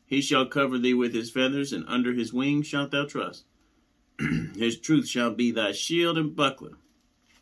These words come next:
Ooh. "His truth shall be thy shield and buckler." The shield of faith.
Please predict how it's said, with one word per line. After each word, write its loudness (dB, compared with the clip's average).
Ooh. 2
"His 2
truth 2
shall -2
be 2
thy 0
shield 0
and 2
buckler." -2
The -4
shield 0
of -4
faith. -4